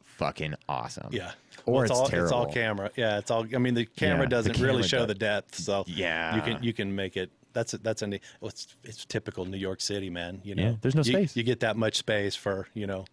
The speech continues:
Speaker 1: A
Speaker 2: hundred
Speaker 1: billion
Speaker 2: grand.
Speaker 1: dollars.
Speaker 2: <laughs>
Speaker 1: Like, who was on that? I hated it. It bummed me out. I didn't hate. I don't like to say hate. I, I, I dis-, uh, liked their set. Was David Byrnes, and I love David Byrnes, and I love
Speaker 2: Yeah.
Speaker 1: the Talking Heads.
Speaker 2: Yeah.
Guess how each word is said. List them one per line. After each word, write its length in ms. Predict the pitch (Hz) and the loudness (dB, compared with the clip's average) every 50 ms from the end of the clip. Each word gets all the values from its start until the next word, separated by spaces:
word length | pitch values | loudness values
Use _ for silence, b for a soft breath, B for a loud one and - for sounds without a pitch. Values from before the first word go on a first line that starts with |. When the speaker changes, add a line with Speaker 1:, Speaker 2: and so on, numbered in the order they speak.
| _ _ | _ _
Speaker 1:
A 60 | - 90 | -4 0
Speaker 2:
hundred 180 | 110 113 113 | 2 2 4
Speaker 1:
billion 180 | 113 104 107 113 113 113 | 4 4 4 4 4 2
Speaker 2:
grand. 280 | - 92 92 92 - - - | 2 2 4 4 2 2 2
Speaker 1:
dollars. 1000 | 254 240 - - - - - - _ _ - - - - 233 - - - 233 - | 0 -2 -2 -4 -10 -12 -12 -20 _ _ -20 -16 -8 -4 -4 -4 -2 -2 -4 -4
Speaker 2:
<laughs> 20 | - _ _ _ | -4 _ _ _
Speaker 1:
Like, 120 | - 107 95 | -4 0 2
who 140 | 117 147 156 | 4 6 6
was 140 | 156 135 | 6 6
on 160 | 123 120 120 117 | 6 4 4 4
that? 120 | 104 92 | 4 4
I 120 | 92 87 | 4 2
hated 680 | 82 - - - - 110 113 117 113 107 107 98 - - | 2 2 2 2 4 4 4 4 4 4 4 2 2 2
it. 120 | - - | 0 0
It 140 | - - 95 | 0 0 0
bummed 280 | - - 131 131 135 123 | 2 2 2 4 4 4
me 160 | 113 95 90 | 2 2 2
out. 300 | 92 101 101 95 90 - B B B B B | 2 2 2 2 0 -2 B B B B B
I 80 | - 127 | 2 2
didn't 200 | 165 175 147 131 | 4 4 4 4
hate. 160 | 131 110 104 | 2 2 2
I 60 | 120 | 2
don't 120 | 139 147 139 | 4 4 4
like 140 | 120 117 | 2 2
to 40 | - | 0
say 140 | - 113 92 | 0 0 2
hate. 180 | 92 82 73 - - | 2 2 0 0 0
I, 80 | 85 | 0
I, 340 | 92 85 101 101 98 104 117 - - | 2 2 2 2 2 2 0 -2 0
I 100 | - 101 | 0 0
dis-, 440 | 90 85 - - 127 131 127 - - | 0 0 0 2 2 2 2 0 0
uh, 120 | - 101 90 - | 0 -2 -2 -2
liked 420 | 92 95 104 101 98 104 - - - _ - - | -2 0 2 2 2 2 0 -4 -12 _ -10 -4
their 180 | 82 92 87 | 0 0 0
set. 460 | - - - - - - - - - - B B B | 2 0 -2 -2 -4 -6 -8 -14 -16 -16 B B B
Was 180 | 110 127 117 113 | 2 2 4 4
David 320 | - 165 190 220 254 220 - _ | 4 4 6 6 4 2 0 _
Byrnes, 500 | - - 185 214 226 175 117 131 - - - B B | 2 4 6 6 4 4 2 0 -6 -12 -18 B B
and 100 | - 156 | -4 -2
I 60 | 165 156 | -2 0
love 640 | 156 143 151 151 151 156 170 202 254 277 311 233 180 | 0 0 -2 0 0 2 2 4 4 4 4 4 2
David 320 | - 165 139 123 107 98 | 2 2 2 2 0 2
Byrnes, 320 | 92 117 113 123 135 135 131 | 2 4 4 4 4 4 4
and 80 | 127 | 4
I 60 | 113 107 | 4 4
love 220 | 107 131 180 214 | 4 4 4 4
Speaker 2:
Yeah. 60 | 208 | 4
Speaker 1:
the 40 | - | 4
Talking 460 | 143 151 151 135 131 120 - 110 92 | 4 4 4 4 4 2 2 0 0
Heads. 400 | 87 87 80 82 90 107 - - | 2 2 2 2 2 0 -2 -4
Speaker 2:
Yeah. 160 | 92 95 92 | -8 -10 -10